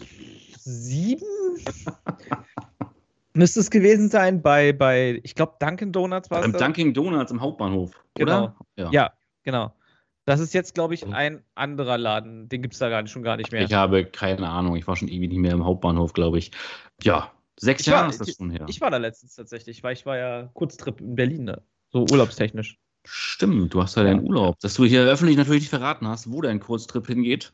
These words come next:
Speaker 2: ja. Ähm,
Speaker 1: Hm.
Speaker 2: du warst in Berlin. Was hast du
Speaker 1: Ich
Speaker 2: dir
Speaker 1: war in
Speaker 2: angeguckt?
Speaker 1: Berlin. Ähm, das Übliche, was Touristen so tun, eine Spreefahrt, ne, so musste, ist, ist natürlich ein, ein Muss, ist die in meinem Ranking, weil, äh, e-, egal wo wir hinfahren, ne, so,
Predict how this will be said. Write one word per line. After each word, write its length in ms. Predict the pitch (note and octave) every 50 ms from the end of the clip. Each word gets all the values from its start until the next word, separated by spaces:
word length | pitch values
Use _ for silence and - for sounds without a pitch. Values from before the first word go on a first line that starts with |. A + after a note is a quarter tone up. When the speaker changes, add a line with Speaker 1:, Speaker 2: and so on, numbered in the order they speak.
| _ -
Speaker 2:
ja. 260 | G2 G2+ A#2 C3 - _ - - - - - _ _
Ähm, 200 | A2+ G#2 G2+ G2+
Speaker 1:
Hm. 300 | A#2 C#3 C3+ - G2+ G2+ - _ _ _
Speaker 2:
du 80 | - A#2+
warst 160 | C#3+ - -
in 60 | D#3+
Berlin. 360 | D#3+ D#3+ F3 D#3 A2 F2+ F2 -
Was 80 | G2+ A2+
hast 140 | C3 C3
du 20 | D3
Speaker 1:
Ich 40 | D3+
Speaker 2:
dir 40 | A#3
Speaker 1:
war 80 | C4
in 80 | C4 A3+
Speaker 2:
angeguckt? 300 | G#3 F3+ D#3 C3+ A#2 -
Speaker 1:
Berlin. 120 | _ _ _ _ _ _ _ _ _ _ - D#3+ - _ -
Ähm, 680 | D3+ D#3+ E3 E3 E3 E3 E3+ E3+ E3+ E3+ F3 E3+ E3 - _ _ _
das 200 | - D#3+ D#3 D#3
Übliche, 340 | A#3+ G#3+ - A3+ - - G3
was 140 | F#3 F3 -
Touristen 360 | - E3+ E3+ G#3+ - - F3+
so 80 | D#3+
tun, 280 | D3+ - F#3 A3 B3+ A#3
eine 120 | C3+ C3+
Spreefahrt, 600 | C3+ - - D3 D#3 E3+ - - G#3 G3+ G#3 G#3+ -
ne, 180 | C#3 E3+ A#3 A#3+ C3+
so 80 | B2+
musste, 280 | C#3 D3 D#3 - - D3+ -
ist, 180 | - C#3+ - -
ist 140 | - C3+ C3+
natürlich 520 | C#3 C3+ - C#3 C3+ B2 - - - -
ein, 220 | - B2+ B2 A#2+ -
ein 140 | - B2+ B2
Muss, 240 | C3+ D#3+ - - - - - - - - - C3+ -
ist 260 | - F3+ F3 - -
die 240 | D#3+ D#3+ D#3+ E3 D#3+
in 220 | - - E3 D#3+
meinem 300 | D#3+ D#3+ E3 E3+ D#3+ D3+
Ranking, 420 | C#3+ D3 E3 G3 A#3 - A3+ G#3 D#3+
weil, 220 | D3 C#3+ G#2 - -
äh, 100 | A2 G2+ -
e-, 200 | - C#3 C#3 - -
egal 360 | E3 D3 C3 C#3+ D3+ E3 D#3
wo 120 | D#3+ D#3+ D3
wir 80 | C#3+
hinfahren, 520 | C#3 F3 G3+ G#3 - G#3 F#3+ F#3+ G3 F3+ D3
ne, 180 | C#3+ E3+ F3+
so, 180 | C#3+ C3+ C3